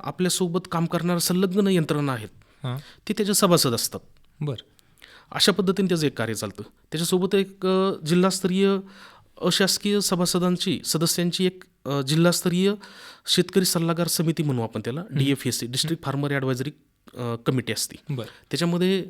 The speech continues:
Speaker 1: अ, निवडलेले काही शेतकरी, अ, काही सल्ला देण्यासाठीची एक यंत्रणा असते आणि अशा पद्धतीनं याचं एक, अ, अशा वेगवेगळ्या समित्याच्या माध्यमातून याचं कार्य चालतं. त्याचबरोबर तालुका स्तरावरती एक, अ, ब्लॉक टेक्नॉलॉजी टीम असते. त्याचे अध्यक्ष, अ,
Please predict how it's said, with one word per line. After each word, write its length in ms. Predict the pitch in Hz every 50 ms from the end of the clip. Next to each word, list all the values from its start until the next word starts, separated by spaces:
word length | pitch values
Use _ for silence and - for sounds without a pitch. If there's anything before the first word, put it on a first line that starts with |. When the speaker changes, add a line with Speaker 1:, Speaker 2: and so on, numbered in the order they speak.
| 156 - -
Speaker 1:
अ, 140 | - 139
निवडलेले 500 | 139 143 147 151 165 151 156 165 160 165
काही 200 | 170 - 160 156
शेतकरी, 540 | 147 - - 151 - - 170 156 170 170 - - - - - - - - _ -
अ, 60 | 120
काही 180 | - 139 143
सल्ला 300 | 139 - 156 143 143 147
देण्यासाठीची 1200 | 147 147 143 139 139 135 - 139 - 147 151 160 - _ _ _ - _ - _ - - 151 143
एक 80 | 143 -
यंत्रणा 420 | - 123 139 131 120 120 120 120 113
असते 220 | 110 - - 120 123 - - - - - - - _
आणि 120 | - 151 -
अशा 240 | - 175 - - -
पद्धतीनं 440 | - 175 180 196 190 202 196 196
याचं 240 | 196 185 180 - 190
एक, 180 | 185 190 - _ _ _ _ - _ _ _
अ, 180 | - 147 143 131 127 135 - -
अशा 200 | 143 - - 160
वेगवेगळ्या 280 | 151 151 151 156 160
समित्याच्या 440 | 156 - 156 147 143 143 147 147 147
माध्यमातून 480 | 147 143 131 135 127 127 127 - 147 139
याचं 200 | 120 - - 120
कार्य 220 | - 123 120 120
चालतं. 280 | - - 107 104 - - - _ _
त्याचबरोबर 420 | - 165 156 170 175 180 180 185 -
तालुका 260 | 175 180 175 - 190
स्तरावरती 600 | - - 190 180 180 175 175 170 170 - 190 - -
एक, 240 | 160 170 170 -
अ, 100 | 180 180 170 170 170 - - - - - - -
ब्लॉक 280 | 139 139 160 170 165 - -
टेक्नॉलॉजी 380 | - - 165 160 156 151 147 147 -
टीम 180 | 139 127 120 110
असते. 220 | - - - - - _ _ _ _ _ _ _
त्याचे 200 | 139 139 - 156
अध्यक्ष, 380 | 151 147 139 156 147 - - 160 156 160 156 - - _ -
अ, 140 | 127 123